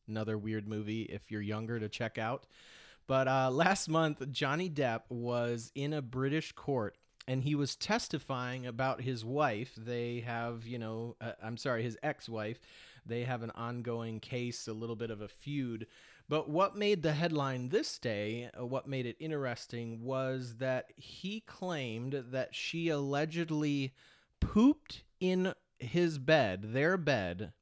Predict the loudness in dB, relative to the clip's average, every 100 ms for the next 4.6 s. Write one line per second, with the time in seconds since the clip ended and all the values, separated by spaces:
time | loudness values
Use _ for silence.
0 | _ _ -6 2 2 2 -2 -2 0 0
1 | 2 0 0 -2 -2 -2 -2 -2 0 0
2 | 0 -4 -4 -2 -2 0 -2 -2 -6 -10
3 | -18 -20 -20 _ -4 -2 -2 -2 -6 -6
4 | -2 -2 -2 -4 -6